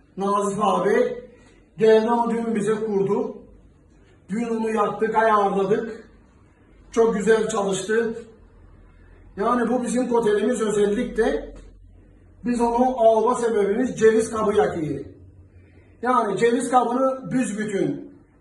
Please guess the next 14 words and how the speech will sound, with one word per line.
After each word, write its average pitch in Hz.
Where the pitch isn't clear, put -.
kırıldı 254
mı, 262
onu 262
hiç 277
ihtiyaç 233
olmadan 214
parçalamaya 190
bu 254
kotelimiz 233
onu 247
yakıyor. 202
Ceviz 240
kabından 247
ayrı 214